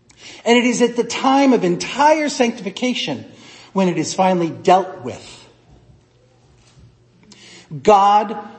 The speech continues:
it said, Jesus said, "When you, when the Holy Spirit comes in, you will receive power." Power over sin.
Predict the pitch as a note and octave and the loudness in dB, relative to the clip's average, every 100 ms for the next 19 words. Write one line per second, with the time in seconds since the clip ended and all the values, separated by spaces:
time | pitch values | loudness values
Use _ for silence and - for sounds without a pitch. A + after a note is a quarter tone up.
0 | - _ - D3 - F#3+ D3 E3 F3 - | -20 _ -16 -6 0 0 0 -4 -4 0
1 | G#3 E3+ C3+ C3+ B2 F3 D3+ D3+ D#3 F3+ | 0 2 0 -4 -2 -2 0 -2 -2 -2
2 | - F#3 F#3 F3 F#3 F3 E3 D3 C#3+ C3 | -2 -2 -2 -2 0 0 0 -2 -6 -10
3 | - - - - - - - - _ _ | -12 -16 -14 -12 -14 -16 -20 -20 _ _
4 | _ _ _ _ _ _ - F#3 F#3 G3 | _ _ _ _ _ _ 0 2 2 -2
5 | F#3 F3+ D3+ D#3 C#3 D3 C3+ - - D#3 | -6 -4 0 0 0 -4 -6 -8 -6 -4
6 | A#2+ F2 | -4 -8